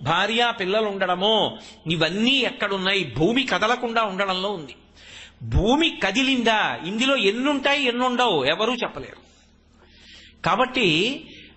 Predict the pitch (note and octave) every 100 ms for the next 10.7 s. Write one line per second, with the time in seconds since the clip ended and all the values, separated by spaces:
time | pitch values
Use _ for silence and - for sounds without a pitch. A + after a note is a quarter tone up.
0 | - D#3+ F#3+ A#3+ A3+ A3+ G#3 D3+ B2+ -
1 | E3+ F#3 C4+ D#4 D4+ C4+ A#3 B3+ B3+ A3
2 | A3+ G#3 C3+ F#3+ G#3+ C3+ - - - -
3 | - F3 A#3+ A#3 A3+ E3 F3+ C4+ D#4 D4+
4 | C#4 A#3+ A3 A#3+ D4 - - B2 A2+ G3+
5 | D4 D4 F#3+ C3 G3+ C4+ D4 D4+ C4+ B3
6 | - - C#4 - C4 D#4 - E4 D#4 D#4
7 | C4 B3 A#3+ - G#3+ G#3 - C#4 - G#3
8 | A3+ A#3+ G3+ F3+ E3 D3+ F#3+ D#3+ A2+ -
9 | - - - _ _ _ _ - F3 B3+
10 | - D3 E3+ D3+ - -